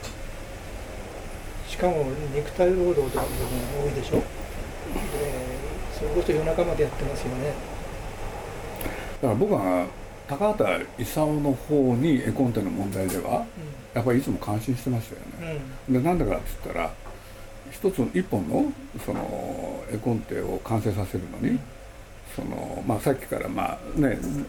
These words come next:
Speaker 2: そういうのをど-、どっかで出ちゃってると思うんですけど、高畑の場合ね、絵コンテの書くね、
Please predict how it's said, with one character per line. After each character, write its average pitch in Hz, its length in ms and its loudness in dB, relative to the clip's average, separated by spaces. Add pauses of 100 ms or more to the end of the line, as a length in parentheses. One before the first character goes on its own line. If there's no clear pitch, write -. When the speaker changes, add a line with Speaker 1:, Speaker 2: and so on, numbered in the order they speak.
(160)
Speaker 2:
そ 139 80 4
う 131 40 8
い 131 40 8
う 127 40 8
の 120 80 8
を 104 160 2 (200)
ど-、 131 80 4 (120)
ど 143 80 4
っ - 20 -4
か 113 80 4
で 101 60 4
出 135 100 6
ち 127 80 4
ゃ 127 40 2
っ - 20 0
て - 100 -6
る 92 80 -2
と - 80 -8
思 98 80 -4
う 95 40 -4
ん - 20 -6
で - 40 -10
す - 60 -8
け - 60 -4
ど、 92 100 -4
高 - 220 2
畑 226 180 4
の 85 80 0
場 - 100 -4
合 - 40 -4
ね、 - 300 -6 (300)
絵 127 60 2
コ 240 140 4
ン 214 80 2
テ - 100 -4
の - 60 -4 (380)
書 - 200 -2
く - 100 -12 (200)
ね、 107 180 0